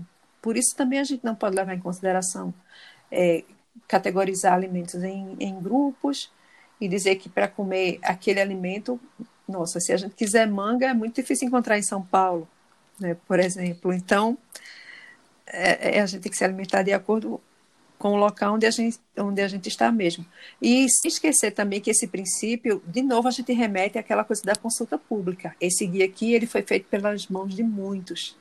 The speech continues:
sabe? Muitas mãos, eles estiveram presentes aqui na elaboração desse guia. E o quinto e último princípio: guias alimentares ampliam a autonomia nas escolhas alimentares. Então, uma vez que a gente tem um instrumento que nos ajude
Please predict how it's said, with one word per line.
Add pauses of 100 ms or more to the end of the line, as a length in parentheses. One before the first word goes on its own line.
(120)
sabe? (680)
Muitas
mãos, (380)
eles (300)
estiveram
presentes
aqui
na
elaboração
desse
guia. (480)
E
o
quinto
e
último
princípio:
guias
alimentares
ampliam
a
autonomia
nas
escolhas
alimentares. (440)
Então,
uma
vez
que
a
gente
tem
um
instrumento (280)
que
nos
ajude